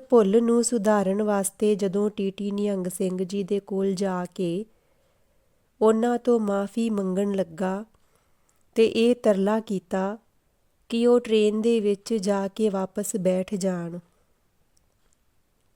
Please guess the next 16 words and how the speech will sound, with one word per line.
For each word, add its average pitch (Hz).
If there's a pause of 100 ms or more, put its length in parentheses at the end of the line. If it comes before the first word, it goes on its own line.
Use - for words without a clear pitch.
(140)
ਪਰ 226
ਉਹ 233
ਨਿਹੰਗ 220
ਸਿੰਘ 202
ਜੀ 202
ਨੇ 214
ਮਨਾ 196
ਕਰ 190
ਦਿੱਤਾ। 190 (1700)
ਕਾਫੀ 233
ਦੇਰ 220
ਤੱਕ 226 (120)
ਇੰਝ 202
ਹੀ 208
ਚੱਲਦਾ 185
ਰਿਹਾ। 180